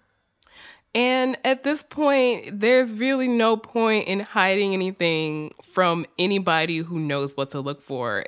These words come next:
A very, very brief Google search, and you'll find a copy of Mouse just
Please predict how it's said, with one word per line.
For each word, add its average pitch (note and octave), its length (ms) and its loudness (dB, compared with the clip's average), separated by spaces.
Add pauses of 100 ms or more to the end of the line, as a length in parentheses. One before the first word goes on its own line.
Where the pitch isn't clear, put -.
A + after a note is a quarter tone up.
A F3+ 160 0
very, A#3+ 760 -2
very E3+ 480 -4
brief F#3 440 -6
Google F3 320 -6
search, G#3 480 -4 (680)
and G3+ 320 2
you'll A3 220 4
find A#3 680 2
a F#3 260 0
copy F#3+ 600 -4
of D#3+ 280 -2
Mouse D3+ 380 -2
just - 480 -8